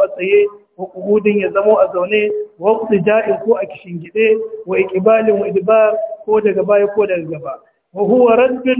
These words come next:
lima yuqalu fil jahiliyya." Malam yace wannan martani ne akan abin da ake faɗa a jahiliyya, aw li qawli yahud, ko kuma faɗan yahudawa da suke cewa, "Man atamra'atahu fi qubliha min jihati duburiha,"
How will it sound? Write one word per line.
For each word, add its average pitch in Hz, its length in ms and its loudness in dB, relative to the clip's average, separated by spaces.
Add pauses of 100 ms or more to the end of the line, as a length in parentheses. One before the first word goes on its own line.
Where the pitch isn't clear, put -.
lima 233 300 0
yuqalu 233 500 -2
fil 214 200 -2
jahiliyya." 202 600 0 (380)
Malam 214 320 2
yace 214 240 2
wannan 214 500 2
martani 214 640 0
ne 208 320 -4 (380)
akan 254 400 2
abin 214 300 2
da 208 100 2
ake 202 240 2
faɗa 196 240 0 (100)
a - 60 0
jahiliyya, 190 800 -2 (560)
aw 247 480 2
li 196 120 4
qawli 220 400 2
yahud, 190 340 0 (300)
ko 208 120 -4
kuma 214 220 0
faɗan 208 260 0
yahudawa 220 600 4
da 202 60 -4
suke 208 260 -12 (120)
cewa, 208 240 6 (560)
"Man 240 340 0
atamra'atahu 220 1120 2
fi 220 160 -10
qubliha 220 840 -2
min 226 260 0
jihati 208 260 0
duburiha," 185 460 -2